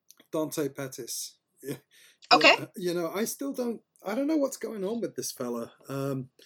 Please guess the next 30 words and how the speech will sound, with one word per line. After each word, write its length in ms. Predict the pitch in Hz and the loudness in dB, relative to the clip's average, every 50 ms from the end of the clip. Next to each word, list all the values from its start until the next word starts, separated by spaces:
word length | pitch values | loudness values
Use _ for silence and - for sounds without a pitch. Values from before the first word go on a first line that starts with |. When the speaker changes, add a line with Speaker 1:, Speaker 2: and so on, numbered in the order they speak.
| - - - _ _ - | -20 -20 -20 _ _ 2
Speaker 1:
four 280 | - 226 226 226 196 175 | 8 10 10 10 10 10
grabs 320 | 175 175 170 165 139 - | 6 4 4 2 0 -4
for 100 | - 180 | -8 -10
twenty 280 | - - - 202 190 180 | -4 -2 0 2 2 4
yards, 600 | 170 151 135 120 113 113 - - - - - - _ _ _ - | 2 2 2 0 -2 -4 -6 -8 -8 -8 -8 -12 _ _ _ -4
including 500 | 160 160 165 - - 175 165 160 156 151 | -2 -2 0 2 2 2 4 4 2 2
the 60 | 143 | 2
game-winning 500 | 131 156 151 151 151 151 147 143 139 139 | 2 4 2 4 4 2 2 2 2 0
touchdown, 600 | 127 - - 135 - - - 135 120 113 107 101 - _ _ - | -2 -4 -6 -6 -6 -6 -6 -6 -6 -6 -8 -10 -14 _ _ -16
okay? 360 | - - - 127 123 127 131 131 _ - - - - - - - - - - | -14 -10 -6 -4 -4 -4 -6 -8 _ -20 -20 -20 -20 -20 -20 -20 -18 -8 -4
I, 200 | 165 175 180 - | -2 -2 -2 -2
I 140 | - 190 214 | 0 0 2
would 200 | 226 233 226 - | 2 2 2 4
like 180 | 202 208 190 - | 4 4 4 2
to 100 | - 185 | -2 -2
see 200 | - - 202 180 | 4 6 6 6
a 40 | 170 | 6
little 280 | 170 175 175 170 175 | 6 4 2 2 2
bit 180 | 165 - 156 147 | 2 2 2 4
more 140 | 156 156 151 | 4 2 2
productivity 840 | - - 165 151 147 135 - - 139 127 147 131 - - 131 123 123 - | 2 0 -2 0 0 -2 -4 -6 -8 -6 -6 -4 -2 -2 -2 -2 -4 -8
from 400 | - - - 135 123 120 117 120 - - | -14 -6 -2 0 0 0 -2 -4 -4 -4
Pettis 520 | - 127 123 - 131 117 - - - - - 131 | -2 -2 -2 -2 -2 -2 -2 -2 -2 -4 -4 -4
and, 260 | 131 127 127 123 117 135 | -2 0 0 -2 -2 0
and 180 | 139 156 156 151 | 0 2 2 2
Marquise 340 | 139 127 131 - 156 139 - | 2 0 0 0 -2 -4 2
Goodwin, 360 | - 165 156 131 135 131 120 | 4 4 4 6 4 2 0
for 120 | - - | -2 -2
that 200 | 120 127 120 117 | -2 -2 -2 -2
matter. 360 | 127 127 127 117 120 107 - | -2 -2 -2 -2 -2 -4 -6